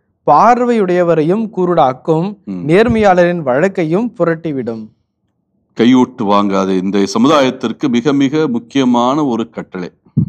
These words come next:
Speaker 2: இப்ப இது அந்த காலத்திலிருந்து தொடர்ந்து வந்தாலும் இன்றைக்கும் அது உயிரோடு இருக்கிறது.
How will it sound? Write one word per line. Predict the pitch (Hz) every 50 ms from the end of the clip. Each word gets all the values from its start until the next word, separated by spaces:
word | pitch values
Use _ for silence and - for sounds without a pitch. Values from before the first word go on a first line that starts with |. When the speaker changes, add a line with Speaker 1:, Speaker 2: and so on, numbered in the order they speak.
| - - - - _ _ _ _ _ _ _ _ _ _ _ _ _ _
Speaker 2:
இப்ப | - - 98 90 85 85 85
இது | 85 87 87 87
அந்த | 92 98 101 117
காலத்திலிருந்து | 117 - - 135 135 131 - 147 143 151 147 156 165 156 -
தொடர்ந்து | - - 117 131 139 135 127
வந்தாலும் | 117 110 101 110 113 147 175 160
இன்றைக்கும் | 143 147 147 170 170 165 - 196 185 180
அது | 156 131 123 123 113 110 104 98
உயிரோடு | 101 107 113 123 123 127 120 113
இருக்கிறது. | 101 95 95 - - 87 85 - 185 214 - 269 - _ _